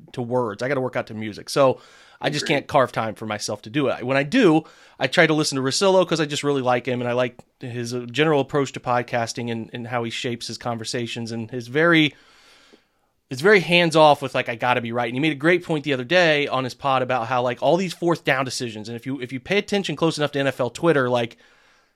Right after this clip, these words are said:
Speaker 1: the thing that gets magnified are these fourth down coaching decisions. And he's just like, "Man, <laughs> you know, like, there might be reasons they didn't go or did go for a fourth down that you don't understand because they know their team better."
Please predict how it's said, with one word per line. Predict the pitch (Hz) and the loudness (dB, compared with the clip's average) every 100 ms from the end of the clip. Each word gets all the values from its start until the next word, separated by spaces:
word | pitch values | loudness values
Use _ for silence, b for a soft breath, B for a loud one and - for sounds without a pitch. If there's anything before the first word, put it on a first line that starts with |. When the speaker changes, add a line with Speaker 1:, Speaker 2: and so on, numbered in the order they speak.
| b | b
Speaker 1:
the | 147 | -2
thing | 147 196 226 | 0 2 4
that | 262 | 2
gets | 160 202 | 2 0
magnified | 156 151 151 139 135 127 | 4 4 4 0 0 0
are | |
these | 120 113 | -4 -8
fourth | - 160 165 170 | -4 2 2 2
down | 156 131 135 | 0 0 -2
coaching | 143 139 135 | -2 -2 -4
decisions. | 117 110 110 98 98 | -8 -8 -10 -10 -10
And | 123 | -6
he's | 151 147 | -6 -4
just | 156 - | -2 0
like, | 143 135 | -2 0
"Man, | 185 135 101 - | 0 0 -2 -12
<laughs> | 143 - | -10 -4
you | 190 | 0
know, | 220 | 4
like, | 190 165 - b b b b | 4 4 -2 b b b b
there | 151 226 | 4 6
might | 202 262 233 | 6 4 2
be | 247 | 0
reasons | 214 226 208 156 | 2 2 0 0
they | 165 165 | 0 0
didn't | 131 160 180 | 2 0 2
go | 156 156 | 2 2
or | 135 147 | 4 0
did | 135 147 | 0 -2
go | 143 139 | 0 0
for | 135 131 | 0 -6
a | |
fourth | - 135 127 | -4 -6 -2
down | 135 127 | -2 -2
that | |
you | 123 139 | -2 -2
don't | 135 | -2
understand | 135 120 131 127 | -4 -4 -4 -2
because | 139 123 | -4 -4
they | 120 | -4
know | 123 | -4
their | 101 | -6
team | - 156 135 | -8 -4 -4
better." | 117 95 - | -4 -8 -10